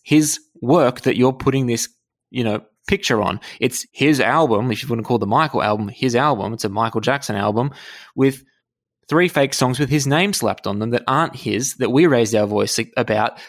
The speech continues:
that we collectively said, "We don't accept these," and they collectively, as the estate and Sony said, "Go and get fucked." And it's their continual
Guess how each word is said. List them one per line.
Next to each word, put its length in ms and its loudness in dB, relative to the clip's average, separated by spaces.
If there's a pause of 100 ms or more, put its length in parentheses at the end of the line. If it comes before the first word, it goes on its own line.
that 100 2
we 160 2
collectively 720 0
said, 260 0
"We 100 4
don't 120 2
accept 380 -6
these," 260 0
and 180 -4
they 140 2
collectively, 720 -2
as 160 -2
the 140 -2
estate 400 -2
and 100 -8
Sony 340 0
said, 320 0 (320)
"Go 200 2
and 80 0
get 240 -2
fucked." 480 -4 (240)
And 100 -2
it's 160 -6
their 180 4
continual 1500 2